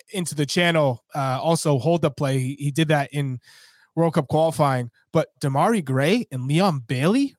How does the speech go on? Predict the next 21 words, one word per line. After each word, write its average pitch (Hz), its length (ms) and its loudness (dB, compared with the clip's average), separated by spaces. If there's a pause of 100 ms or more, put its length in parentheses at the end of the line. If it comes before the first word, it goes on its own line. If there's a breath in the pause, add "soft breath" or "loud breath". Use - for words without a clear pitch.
(120)
running 165 240 2
the 151 80 0
flanks 185 460 -2
and 156 100 0
behind, 151 580 0 (600)
that, 233 180 2 (220)
that's 277 240 0
gonna 202 160 4
cause 165 240 0
problems 170 280 0
for 139 140 -6 (120)
anyone 170 420 0 (200)
in, 160 200 -2
in, 170 240 -4
in 165 140 -2
concacaf. 131 680 -4 (400 soft breath)
So 170 360 0 (1120)
they're 190 140 4
not 196 280 2
as 247 100 0
strong 247 480 0